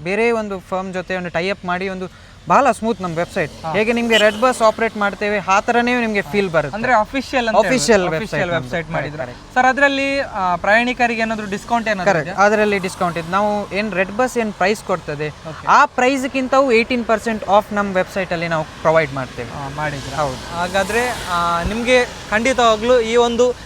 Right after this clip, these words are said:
Speaker 2: ಇವರ ವೆಬ್ಸೈಟ್ ಇಂದ ಟಿಕೆಟ್ ಬುಕ್ ಮಾಡ್ಕೊಳ್ಬೋದು ಕಡಿಮೆಯಾಗಿ. ಹಾಗೇನೆ ಕೆಲವೊಂದ್ಸಲಿ ನಿಮ್ದು ಇನ್ನೂ ಸಹ ಆಫರ್ ಎಲ್ಲ ಕೊಡ್ತಾರೆ.
Speaker 1: ಹೌದೌದು. ಯಾ-, ಅದು ನಮ್ಮ ಆಫರ್ ಯಾವತ್ತು ನಮ್ಮ Instagram ಪೇಜ್ ಅಲ್ಲಿ ಯಾವತ್ತು ಅಪ್ಡೇಟ್ ಆಗ್ತಾ ಇರುತ್ತೆ.
Speaker 2: ಆ-, ಆಗ್ತಾ ಇರುತ್ತೆ.
Speaker 1: ಆಗ್ತಾ ಇರುತ್ತೆ.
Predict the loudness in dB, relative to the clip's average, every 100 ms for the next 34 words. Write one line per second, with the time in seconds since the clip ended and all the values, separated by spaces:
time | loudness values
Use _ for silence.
0 | -2 2 4 4 4 4 2 4 0 0
1 | -2 2 2 2 -2 0 -2 0 -2 -2
2 | -2 -2 0 0 -2 -4 -6 -12 -8 0
3 | 2 2 2 0 2 2 4 2 0 0
4 | 0 -4 -2 -2 -2 0 2 2 4 2
5 | 2 0 -2 4 4 4 2 0 -4 -10
6 | 0 2 4 2 0 -2 -2 0 0 2
7 | 2 4 4 6 4 2 0 2 0 0
8 | 0 2 2 2 0 2 2 4 6 4
9 | 4 2 2 0 0 -2 -2 -2 -4 -8
10 | -12 -14 -16 -12 -6 -4 -4 -4 -6 -2
11 | 2 2 0 -6 -6